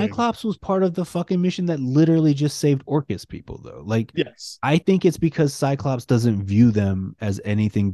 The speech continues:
Speaker 1: but, like, kill, like, killing.
Speaker 2: Which is
Speaker 1: Like,
Speaker 2: fair. It's true.
Speaker 1: I, and I, and I'm not saying he's right or wrong. I'm just
Speaker 2: Yeah.
Speaker 1: saying, like, I, I don't, I don't think Scott is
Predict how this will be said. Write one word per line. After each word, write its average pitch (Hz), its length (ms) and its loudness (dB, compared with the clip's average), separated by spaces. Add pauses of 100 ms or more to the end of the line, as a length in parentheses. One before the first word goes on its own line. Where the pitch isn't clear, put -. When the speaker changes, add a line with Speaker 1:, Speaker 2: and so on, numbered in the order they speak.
Speaker 1:
but, 90 300 0 (1500)
like, 92 220 -4 (180)
kill, - 340 -4
like, 98 220 -4 (100)
killing. 98 640 0 (580)
Speaker 2:
Which 151 300 -4
is 220 240 -6
Speaker 1:
Like, 339 120 0
Speaker 2:
fair. 139 200 -2
It's - 220 -10
true. 160 440 -2 (180)
Speaker 1:
I, 151 100 2
and 165 240 4
I, 165 180 0
and 156 180 2
I'm 165 80 2
not 165 160 -2
saying 156 240 -2
he's 143 140 -2
right 135 180 -2
or 117 60 -2
wrong. 110 240 -2
I'm 101 100 -6
just 104 180 -6
Speaker 2:
Yeah. - 100 4
Speaker 1:
saying, 101 140 -2
like, 95 320 -8 (120)
I, 120 260 -2
I - 20 0
don't, 151 300 0
I 156 300 2
don't 151 320 2
think 135 240 -2
Scott 113 440 -4
is 104 280 -8